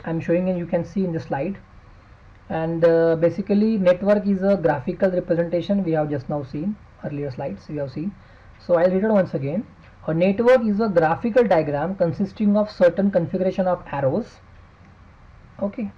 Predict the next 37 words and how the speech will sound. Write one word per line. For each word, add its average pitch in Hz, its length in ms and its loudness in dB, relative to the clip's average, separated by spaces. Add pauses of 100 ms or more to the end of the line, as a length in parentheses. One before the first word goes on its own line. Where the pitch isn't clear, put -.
arrows, 147 420 -2 (320)
these 151 120 -4
are 147 100 -2
the 143 80 -4
arrows. 139 380 -6 (800)
Okay, 202 160 -4
test 147 340 -6
hardware, 139 500 -6
design 135 360 -4
software, 135 560 -6
release 131 260 -8
software, 139 500 -10 (480)
and 226 220 6
nodes 170 340 4 (640)
for 208 140 4
showing 240 440 4
the 262 80 6
logical 208 500 4
sequence 220 440 0
of 220 140 2
various 180 440 -2
tasks 190 320 0
to 208 100 -4
be 190 120 0
performed 165 640 0
to 196 140 -4
achieve 160 320 -4
the 185 80 -2
project 165 440 -2 (120)
objective. 135 480 -8 (760)
So 196 480 -2 (400)
this 196 160 -2
is 220 120 2
the 214 100 0
just 214 260 0
sample 175 460 2
diagram, 180 560 4